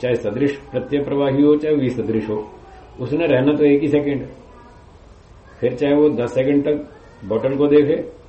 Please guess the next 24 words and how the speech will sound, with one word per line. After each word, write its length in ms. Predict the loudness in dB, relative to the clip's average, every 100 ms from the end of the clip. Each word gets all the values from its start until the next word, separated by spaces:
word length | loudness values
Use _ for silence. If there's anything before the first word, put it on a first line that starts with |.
| -8
और 180 | -6 -4
अगले 220 | -6 -2 -2
पांच 260 | -2 -2
सेकंड 280 | -2 0 0
तक 160 | 0 -2
कुर्सी 260 | -6 -4 -2
को 100 | 0
देखे, 360 | 0 0 -2 -8 -20 -20 -20 -20 -20 -10
चाहे 240 | -6 -2 -2
हर 240 | -2 -4
सेकंड 320 | -2 0 0
में 160 | -2 0
बदलता 360 | 2 2 0
रहे, 160 | -4 -6 -10 -20 -20 -20 -20 -20 -20 -20 -20 -20 -4
पहले 200 | -2 0
सेकंड 280 | -2 -4 -4
में 220 | -6 -8 -18 -20 -20 -20 -10
बॉटल, 360 | -4 0 0 0 -2 -12 -8
दूसरे 320 | -6 -4 -4
में 160 | -4 -6
टेबल, 400 | -6 0 0 0 -4 -12
तीसरे 280 | -8 -6 -6
में 140 | -6 -6
कुर्सी, 360 | -2 -2 -2